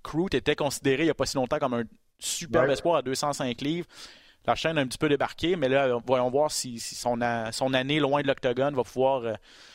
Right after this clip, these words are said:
Speaker 1: va lui avoir fait du bien, là, puis retrouver un petit peu ses, ses esprits, puis retrouver la foule aussi australienne, euh, pour retrouver le chemin de la victoire. Ça va être intéressant à voir.
Speaker 2: Ouais. Ben, la chaîne a débarqué quand que, euh, le, ah, c'est quoi son nom, donc ? Euh, l'autre Canadien, là, qui a
Speaker 1: Michel
Speaker 2: passé le,
Speaker 1: Cirkunov,
Speaker 2: le
Speaker 1: ouais.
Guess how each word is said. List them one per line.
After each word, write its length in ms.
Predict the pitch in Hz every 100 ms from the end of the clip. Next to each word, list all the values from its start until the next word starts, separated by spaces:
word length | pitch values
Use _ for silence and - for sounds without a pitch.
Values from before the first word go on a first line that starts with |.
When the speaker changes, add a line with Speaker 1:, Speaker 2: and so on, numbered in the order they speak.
| -
Speaker 1:
va 60 | 123
lui 100 | 123
avoir 220 | 127 135
fait 100 | 143
du 140 | 127 120
bien, 280 | 117 147
là, 100 | 143
puis 180 | 117 117
retrouver 360 | 117 - 123 127
un 40 |
petit 120 | 123
peu 100 | -
ses, 240 | 139 127 -
ses 240 | 131 120
esprits, 260 | 117 - 170
puis 120 | -
retrouver 300 | 135 127 143
la 100 | 139
foule 220 | - 156
aussi 200 | 135 -
australienne, 680 | 139 - 113 123 143 135 113 - - - -
euh, 60 | -
pour 120 | 127
retrouver 240 | 120 120 127
le 40 |
chemin 160 | - 123
de 40 |
la 60 | 117
victoire. 280 | 107 120
Ça 120 | 139 120
va 80 |
être 80 | 110
intéressant 400 | 113 113 107 123
à 40 | 113
voir. 220 | - - -
Speaker 2:
Ouais. 100 | 135 139 - - - _ _ _ _ _
Ben, 120 | 139
la 100 | 139
chaîne 220 | 135 214 202
a 60 |
débarqué 440 | 156 147 - 196 196
quand 300 | 165 147 147
que, 80 | -
euh, 1000 | 135 127 123 120 113 110 110 110 104 110
le, 280 | 110 110 104 107 - -
ah, 40 | - 78 - - -
c'est 120 | -
quoi 120 | - 92
son 120 | 98 98
nom, 120 | 98
donc ? 100 | 98 - _ _ _ _ _ _ 113
Euh, 40 |
l'autre 200 | 110 139
Canadien, 500 | 139 135 131 127 151
là, 140 | 139 127
qui 120 | 127
a 20 |
Speaker 1:
Michel 160 | 117 127
Speaker 2:
passé 220 | 120 -
le, 80 | 139
Speaker 1:
Cirkunov, 380 | 127 127 113 107
Speaker 2:
le 40 |
Speaker 1:
ouais. 100 | 120